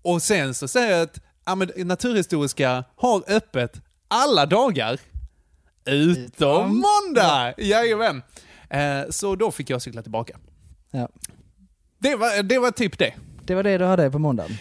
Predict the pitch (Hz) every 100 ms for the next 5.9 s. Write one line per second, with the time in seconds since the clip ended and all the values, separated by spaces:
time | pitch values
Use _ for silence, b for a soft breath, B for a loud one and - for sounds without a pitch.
0 | - 147 208 269 269 269 269 196 233 220
1 | 226 226 262 233 247 214 220 214 214 233
2 | 196 - 185 175 185 160 185 143 117 143
3 | - 123 117 123 - 120 139 120 120 180
4 | - - - - _ 143 139 135 147 139
5 | 180 175 165 170 156 165 202 143